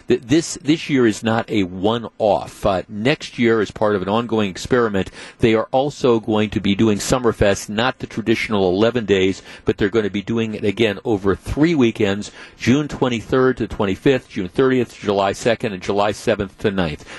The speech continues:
So it's gonna be over nine days, um, but back to it, its traditional time period in late June and early July. And I think what, uh, Don Smiley had said is it, it's an experiment. I mean, nothing is written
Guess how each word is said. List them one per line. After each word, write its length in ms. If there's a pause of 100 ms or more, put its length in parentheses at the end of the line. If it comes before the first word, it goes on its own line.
So 100
it's 100
gonna 160
be 140
over 300
nine 600
days, 520 (340)
um, 240
but 160
back 260
to 240
it, 140
its 220
traditional 760
time 440
period 520 (280)
in 340
late 260
June 480
and 420
early 540
July. 580 (260)
And 120
I 20
think 240
what, 240
uh, 80
Don 220
Smiley 420
had 100
said 300
is 180
it, 140
it's 180
an 80
experiment. 600
I 40
mean, 200
nothing 340
is 160
written 340